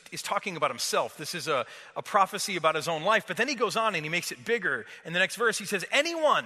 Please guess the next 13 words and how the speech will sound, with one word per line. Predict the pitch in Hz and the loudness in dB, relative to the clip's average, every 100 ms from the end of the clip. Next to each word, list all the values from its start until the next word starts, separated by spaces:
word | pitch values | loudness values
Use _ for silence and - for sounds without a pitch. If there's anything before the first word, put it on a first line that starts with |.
| 226 | 0
anyone, | 311 349 320 240 185 | 0 0 -2 -2 2
not | 247 302 | 2 2
just | - | -2
me, | 302 | -2
but | 233 247 | 0 2
anyone | 269 320 320 285 | 2 2 2 2
who | 226 226 | 0 0
loves | 226 302 359 320 - - - - 185 | 4 4 4 0 -8 -10 -16 -16 0
their | 247 | 2
life | 247 247 240 | 4 2 2
will | 226 220 | -4 -4
lose | 254 220 | -6 -2
it, | 190 165 | -2 -2